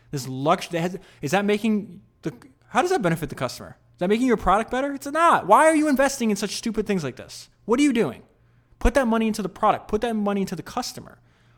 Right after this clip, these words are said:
But that's, you can't do thing, both things at once. As soon as you start diverting resources away from what's best for the customer and what's better for management,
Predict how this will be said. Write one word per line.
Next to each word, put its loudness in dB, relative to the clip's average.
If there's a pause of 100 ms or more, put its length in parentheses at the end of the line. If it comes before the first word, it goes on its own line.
But 0
that's, 0 (120)
you -4
can't -10
do -4
thing, -4
both -4
things -6
at -6
once. -8 (440)
As -6
soon 0
as -2
you -2
start 0
diverting 0
resources -6
away -2
from -8
what's -6
best -4
for -8
the -6
customer -8
and -8
what's -8
better -2
for -8
management, -6